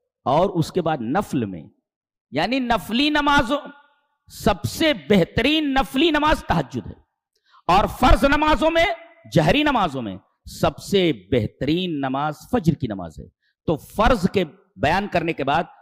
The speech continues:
अब सबसे अहम नफली इबादत बयान की जा रही है, जो अल्लाह की लाडली नमाज है। "व मिनल लैलि फतहज्जद बिही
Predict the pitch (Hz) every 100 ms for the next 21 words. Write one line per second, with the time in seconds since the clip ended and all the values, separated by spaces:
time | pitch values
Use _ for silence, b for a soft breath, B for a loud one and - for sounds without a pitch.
0 | - 123 - - 135 - - 220 185 -
1 | 113 170 165 98 - _ _ _ 85 117
2 | 214 - 294 294 247 208 202 175 175 160
3 | 151 135 120 113 117 120 139 135 151 151
4 | 143 135 123 151 156 226 196 151 123 98
5 | 92 85 - _ _ - 156 233 277 302
6 | 294 294 294 294 - 269 262 226 247 247
7 | - 254 262 - 254 254 269